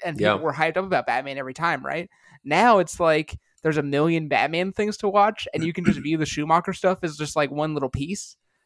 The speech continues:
Speaker 1: And it was like, at the time of Rise of Skywalker in twenty nineteen, it was like, this is the culmination of everything, and, like, who knows when we're gonna get a Star Wars movie again? Now it's like, we got all these Disney Plus shows, we got Andor,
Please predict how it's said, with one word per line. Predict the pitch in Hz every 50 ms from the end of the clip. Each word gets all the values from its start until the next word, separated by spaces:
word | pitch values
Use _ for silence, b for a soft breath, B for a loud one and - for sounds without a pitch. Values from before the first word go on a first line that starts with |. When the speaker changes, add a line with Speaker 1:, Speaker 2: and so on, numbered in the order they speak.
| _ _
Speaker 1:
And | - 151
it | 160
was | 165 170 170
like, | 190 175 170 - -
at | - 185 175
the | - 175
time | - 165 190 190 214 208 180 156 147 151 151 147 _ _ _ _ _ _ -
of | 170 165 151 143
Rise | 151 147 147 143
of | 143 139
Skywalker | - 156 147 151 147 139 143 - 156 147 151
in | 147
twenty | - 175 165
nineteen, | 160 147 143 - 170 175
it | 165
was | 156 151
like, | 156 151 147 -
this | - 180 196 -
is | 180 160
the | - 156
culmination | - - 185 170 156 147 143 151 160 170 - - 143
of | 135 139
everything, | 170 196 202 160 - 123 120 117 113 120 127
and, | 127 147
like, | 147 135 131
who | - 156 165 165
knows | 160 160 156 151
when | 151
we're | 147 143
gonna | 143 139
get | 135 131 131
a |
Star | - - 147 156
Wars | 175 196 202 196
movie | 208 208 214 214 220
again? | 214 208 214 220 240 262 - _ _ b b b b b b b
Now | - 156 170 214 240
it's | 220 - -
like, | 226 214 196
we | 269
got | 269 349 339 302
all | 254 247
these | 226 220 214 185
Disney | 165 185 185 185 196 185
Plus | - - 190 180 175
shows, | - 208 214 208 202
we | 208 254
got | 254 285 269 214
Andor, | 170 143 147 147 147 165 190 214 220